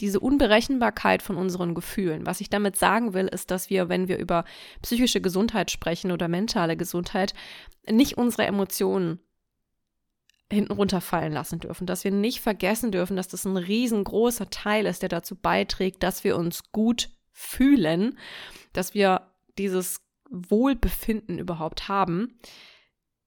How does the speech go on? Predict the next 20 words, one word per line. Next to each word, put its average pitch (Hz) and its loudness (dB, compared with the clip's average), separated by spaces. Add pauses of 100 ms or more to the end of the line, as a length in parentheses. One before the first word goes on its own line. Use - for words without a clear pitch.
(640)
Wir 202 0
müssen 254 2
mit - 0
einbeziehen, 233 0
dass 202 -2
es 202 -8
ganz 262 -2
viel - -4
auch - 2
um 185 -2
unsere 185 -2
Emotionen 180 0
geht, - -12
dass - -8
es 185 -8
ein 202 2
Riesenteil 233 2
dazu 185 -6
beiträgt, 202 0 (1120)
wie 202 -2